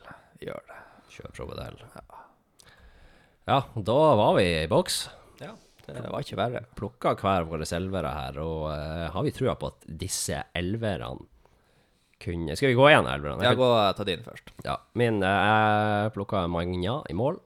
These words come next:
Speaker 2: Jeg velger en fire tre tre-formasjon med, eh, fra høyre mot venstre, Mazzocchi, Ramani, Smalling og Udoge. Treer på midten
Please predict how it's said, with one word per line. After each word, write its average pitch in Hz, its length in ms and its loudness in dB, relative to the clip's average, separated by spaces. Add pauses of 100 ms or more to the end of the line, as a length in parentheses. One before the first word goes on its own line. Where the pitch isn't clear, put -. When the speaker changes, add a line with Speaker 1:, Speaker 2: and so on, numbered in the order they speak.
(100)
Speaker 2:
Jeg 90 80 -6
velger 87 200 -2
en 80 140 -4
fire 117 440 -6 (300)
tre 101 320 0 (340)
tre-formasjon 127 920 0 (160)
med, 87 320 0
eh, 78 460 -2
fra - 160 -4
høyre 104 120 -2
mot 92 100 -4
venstre, 110 360 -2 (560)
Mazzocchi, 120 640 -4 (340)
Ramani, 95 600 0 (400)
Smalling 110 640 0 (100)
og 80 220 -6
Udoge. 135 560 -4 (840)
Treer 135 280 6
på 98 140 -2
midten 156 540 2